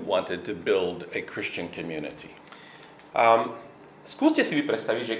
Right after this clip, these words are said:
Speaker 2: keby ste vy mali vybudovať nejakú kresťanskú komunitu.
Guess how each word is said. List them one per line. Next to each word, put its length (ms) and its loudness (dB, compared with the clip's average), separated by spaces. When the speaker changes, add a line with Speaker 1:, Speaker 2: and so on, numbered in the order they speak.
Speaker 2:
keby 240 4
ste 160 2
vy 320 4
mali 400 8
vybudovať 800 4
nejakú 300 -2
kresťanskú 760 0
komunitu. 600 2